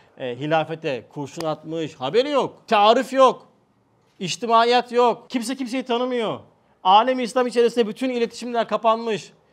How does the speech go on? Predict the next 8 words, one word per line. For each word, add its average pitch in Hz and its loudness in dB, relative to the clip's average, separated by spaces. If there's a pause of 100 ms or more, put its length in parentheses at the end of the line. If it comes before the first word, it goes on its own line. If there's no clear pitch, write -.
(180)
fikir 208 -8
birliği 240 -4
yok, 233 0 (680)
his 226 -4
birliği 240 -4
kalmamış, 226 -2
e, 214 -2 (140)
entrikalar, 220 0